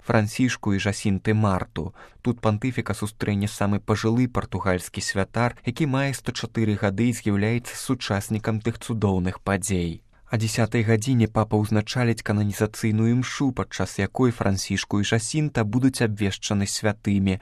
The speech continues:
Адказваючы на пытанне аб беатыфікацыі трэцяй сведкі, сястры Люсіі де Шасус Розы Сантуш, кіраўнік залы друку падкрэсліў, што ў пытаннях беатыфікацыі і кананізацыі папа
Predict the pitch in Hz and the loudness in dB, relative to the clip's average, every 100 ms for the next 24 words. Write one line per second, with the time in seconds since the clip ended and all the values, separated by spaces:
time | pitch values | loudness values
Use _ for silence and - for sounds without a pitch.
0 | - 127 - 151 139 135 123 - 113 110 | -4 -6 -2 -2 0 0 2 0 0 0
1 | 117 131 123 117 107 101 110 101 110 110 | -2 -2 0 2 0 2 2 2 -2 -4
2 | - 107 - 117 110 - 127 120 95 95 | -2 -4 0 0 0 0 0 0 -2 -2
3 | - 98 95 - - 92 - 113 - 117 | -2 0 0 0 -4 -4 0 -2 -2 -2
4 | 110 110 - 135 131 110 101 - 104 - | 0 0 0 2 2 2 -2 -2 -4 -4
5 | 104 - 107 95 104 110 139 135 127 110 | -4 -2 -2 -2 -2 -4 -2 -2 -2 -4
6 | - - 104 101 98 101 98 98 104 104 | -4 -2 0 2 2 0 0 0 0 0
7 | 131 131 98 - - - 104 101 - 104 | 0 0 -2 -4 -6 -2 -2 -2 0 0
8 | 104 - 104 104 117 - 104 92 90 92 | 0 0 0 0 -4 -2 0 0 -4 -4
9 | 98 - 98 95 92 95 - - 107 110 | -4 -4 -8 -6 -4 -4 -4 -4 -2 0
10 | 107 110 113 139 151 - 156 156 - 156 | 2 0 0 0 -2 -4 -2 -2 0 -2
11 | 165 | 2